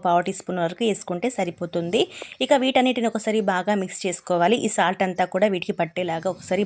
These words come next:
బాగా కలిపేసుకోవాలి. చూడండి, తేమ ఉండకుండా కాస్త ఇలా పొడి పొడిలాడుతూ ఉండాలన్నమాట. ఇలా కలిపేసుకున్నాక ఇప్పుడు ఇవి పెట్టడానికి కోసం అనేసి నేను ఇక్కడ ఇడ్లీ ప్లేట్లను తీసుకున్నాను. ఇలా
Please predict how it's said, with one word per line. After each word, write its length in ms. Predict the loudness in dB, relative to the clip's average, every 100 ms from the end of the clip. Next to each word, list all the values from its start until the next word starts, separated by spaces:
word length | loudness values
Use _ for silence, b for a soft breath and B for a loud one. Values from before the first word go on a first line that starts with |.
| 2
బాగా 200 | 2 2 0
కలిపేసుకోవాలి. 720 | 0 -4 -4 -2 0 0 0 -2 _ _ _ _ _ _ _ _ _ _ _ _
చూడండి, 380 | 0 2 4 0 -2 -2
తేమ 240 | -2 -2 -2
ఉండకుండా 480 | -2 -2 -2 -2 0 0 0
కాస్త 260 | -2 0 2 2
ఇలా 140 | 4 2 2
పొడి 160 | -4 -2
పొడిలాడుతూ 480 | 0 2 0 -2 -4 -4
ఉండాలన్నమాట. 600 | -4 -4 -4 -8 -6 0 0 0 _ _ _ _ _ _ _ -2
ఇలా 160 | 2 4 4
కలిపేసుకున్నాక 720 | 4 2 0 2 2 4 6 4
ఇప్పుడు 260 | 2 4 6 6
ఇవి 100 | 4 2
పెట్టడానికి 360 | 4 6 4 2
కోసం 200 | 0 0
అనేసి 180 | -4 -4
నేను 100 | -4
ఇక్కడ 140 | 0 0 2
ఇడ్లీ 160 | 0 2
ప్లేట్లను 300 | 2 2 2
తీసుకున్నాను. 560 | -2 -2 -4 -2 2 4 2 -4 _ _ -6
ఇలా 160 | 0